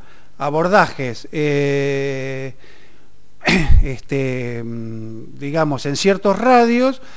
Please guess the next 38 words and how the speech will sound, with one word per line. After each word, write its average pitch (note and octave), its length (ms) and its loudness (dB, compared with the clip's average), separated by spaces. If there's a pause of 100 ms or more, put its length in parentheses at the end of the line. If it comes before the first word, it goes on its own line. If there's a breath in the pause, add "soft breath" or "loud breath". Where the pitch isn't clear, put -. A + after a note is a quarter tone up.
(180 loud breath)
o C#3+ 180 -4
en C3+ 60 -6
ciertas E3+ 440 -2
familias, G#3 500 2
o C3+ 60 -6
en B2+ 80 -8
ciertos E3 380 -4
casos, A3 540 -2
o B2 60 -8
en A2 120 -10
ciertos D3 500 -6
grupos F3+ 420 0
etarios, A3 680 0 (640 loud breath)
pero G3+ 320 4
que F#3+ 200 4
no G3+ 240 4
abarca, F#3+ 500 4
por C#3+ 140 -8
supuesto, E3 800 0
este, A#2+ 800 -8 (140)
t-, B2+ 120 -10
toda D#3+ 320 0
la C3+ 100 0
problemática B2+ 920 -4 (260 loud breath)
general. B2+ 420 -2
Entonces C3+ 300 -6
tenés C3+ 300 -6
un B2+ 120 -8
C C#3+ 160 -4
P D3 180 -2
A, C#3 240 0 (400 loud breath)
eh, B2 240 -10
que - 80 -10
está C3 160 -6
desbordado, E3+ 760 4
las C#3+ 200 -2
organizaciones C3 640 -6
sociales C#3+ 520 -4